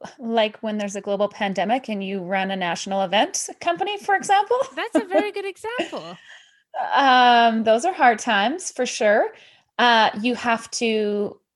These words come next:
Speaker 1: be willing, uh, to be flexible, I think, and, and accept that things are not always gonna go the way you want to. And back to the dust yourself off and try again thing.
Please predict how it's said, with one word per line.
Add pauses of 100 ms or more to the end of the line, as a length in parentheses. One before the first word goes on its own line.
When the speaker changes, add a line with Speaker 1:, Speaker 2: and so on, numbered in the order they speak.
(240)
Speaker 1:
be
willing, (260)
uh,
to
be
flexible, (320)
I
think, (220)
and,
and
accept
that
things
are
not
always
gonna
go
the
way
you
want
to. (560)
And (2000)
back
to
the
dust
yourself
off
and
try
again
thing.